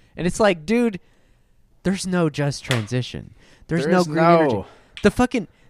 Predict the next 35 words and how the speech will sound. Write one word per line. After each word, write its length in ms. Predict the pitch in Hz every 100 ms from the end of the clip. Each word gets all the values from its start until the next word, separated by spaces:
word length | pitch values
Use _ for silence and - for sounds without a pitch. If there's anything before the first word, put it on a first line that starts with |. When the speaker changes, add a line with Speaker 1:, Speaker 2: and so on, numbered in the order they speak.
| -
Speaker 1:
they 140 | 214
hinted 480 | 185 175 254 - 156
at 220 | 131 120
it 140 | 151 -
in 140 | 147
the 140 | 147 127
I 200 | 139 151
R 220 | 139 123
A 120 | 151
bill, 480 | 165 117 92 104 147 _ _ _ _ _
but, 140 | 247
like, 360 | 247 262 233 - _ _ _ _ _ _
that's 260 | 185 - -
not 200 | 269 -
the 80 | 170
same 300 | 202 196 185
thing. 180 | 233 -
Like, 160 | 214 208
when 180 | 233 277
you've 160 | 349
got, 240 | 320 254 196
like, 300 | 220 156 - - -
Speaker 2:
Yeah, 120 | 165 151
Speaker 1:
when 20 |
Speaker 2:
and 80 | 147
a 40 |
Speaker 1:
you've 60 | 165
Speaker 2:
week 100 | 170
Speaker 1:
got 120 | 170
Speaker 2:
later, 300 | 170 156 131
what 160 | 127 117
happened 540 | 151 143 - 78 78 - - -
at 140 | 101 101
that 180 | - -
summit 480 | 147 143 98 -